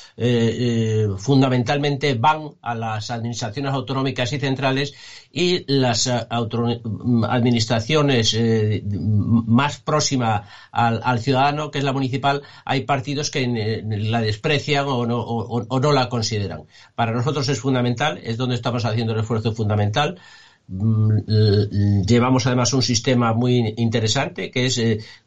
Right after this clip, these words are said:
eh, nuestros paseos por todos los pueblos, por todas las localidades, es preguntar a los ciudadanos qué es lo que quieren, o sea, no ir con el programa político del partido correspondiente que ya viene con un pack,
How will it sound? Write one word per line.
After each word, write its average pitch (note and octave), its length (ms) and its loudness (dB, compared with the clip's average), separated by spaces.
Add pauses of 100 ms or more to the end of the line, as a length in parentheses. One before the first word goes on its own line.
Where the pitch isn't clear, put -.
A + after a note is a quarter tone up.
(200)
eh, G#2 340 4
nuestros A2 440 2
paseos A#2+ 440 2
por A2+ 220 -2
todos A#2 200 0
los G#2+ 200 0
pueblos, C3 320 2
por A2 160 -4
todas A2+ 220 0
las A2 60 0
localidades, A2+ 800 0 (220)
es - 380 -2
preguntar B2 840 -2
a B2 120 -4
los A2 180 -6
ciudadanos B2 560 -8
qué D#3+ 160 -2
es C#3 100 -4
lo C3+ 180 -2
que A2 140 -4
quieren, D3+ 280 -4
o - 220 -20
sea, - 360 -2
no E3+ 160 0
ir F#3+ 100 -2
con F#3+ 240 -2
el D#3 80 -6
programa D3+ 540 0
político C#3+ 560 -2
del C3 160 -2
partido C3 440 -2
correspondiente B2+ 640 -2
que B2+ 80 0
ya C3 120 0
viene C3 200 0
con B2 140 -2
un A#2+ 260 0
pack, A#2+ 340 -2